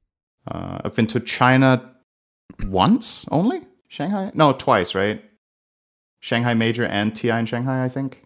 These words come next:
Yeah. So those are the times I've been in Asia. And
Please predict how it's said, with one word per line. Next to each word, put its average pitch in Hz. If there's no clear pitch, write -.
Yeah. 92
So 98
those 123
are 120
the 113
times 117
I've 107
been 110
in 104
Asia. 131
And 101